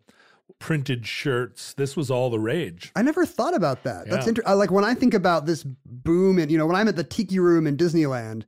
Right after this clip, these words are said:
Speaker 2: uh, where, by the way, the birds sing words and the flowers croon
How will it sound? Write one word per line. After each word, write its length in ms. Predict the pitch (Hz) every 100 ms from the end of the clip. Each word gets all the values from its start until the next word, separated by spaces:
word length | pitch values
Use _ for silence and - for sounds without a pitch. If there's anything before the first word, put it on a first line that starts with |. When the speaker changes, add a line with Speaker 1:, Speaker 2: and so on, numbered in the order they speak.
| _ _ _ -
Speaker 2:
uh, 80 | 147
where, 320 | 143 165 147
by 160 | 135 147
the 100 | 139
way, 120 | 135
the 80 | 127
birds 240 | 135 139 -
sing 200 | 139 131
words 240 | 135 123
and 100 | 120
the 60 | 113
flowers 360 | 135 120 101
croon 440 | - 175 139 110